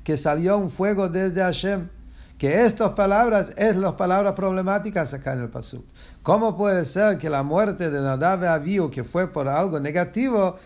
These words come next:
se considera como una revelación de la Shekhinah, igual como la revelación de primero de Nisan? Por eso Rashi trata de decir, y acá viene Rashi, dice, por eso tenemos que explicar el Pasuk en forma diferente.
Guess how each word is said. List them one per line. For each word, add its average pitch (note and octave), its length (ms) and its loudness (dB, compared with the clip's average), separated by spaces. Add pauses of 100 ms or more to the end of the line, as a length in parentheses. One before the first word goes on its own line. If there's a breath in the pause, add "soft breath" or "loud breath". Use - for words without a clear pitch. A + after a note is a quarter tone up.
(140 loud breath)
se - 260 -2
considera F3 840 2
como E3+ 240 0
una E3 120 2
revelación E3+ 600 0
de G3+ 80 0
la G3+ 100 4
Shekhinah, G3+ 480 0
igual D#3+ 460 0
como E3 180 -2
la E3 80 0
revelación E3+ 540 -2
de D3 240 -2 (200 loud breath)
primero D#3+ 360 0
de E3+ 80 -2
Nisan? E3+ 440 -2 (1000 loud breath)
Por G2 160 -4
eso D#3 360 -2
Rashi C3 720 -4
trata C3+ 360 -4
de A#2 140 -4
decir, A2+ 500 -6
y A2 60 -6
acá C3 320 -6
viene B2+ 300 -6
Rashi, C#3 280 -6
dice, C3+ 240 -8
por B2+ 200 -10
eso D3 180 -10
tenemos C3+ 400 -8
que A#2+ 140 -8
explicar B2 760 -6
el D3+ 140 -6
Pasuk D3+ 640 -8
en C#3 100 -8
forma D#3 300 -6
diferente. C3 640 -8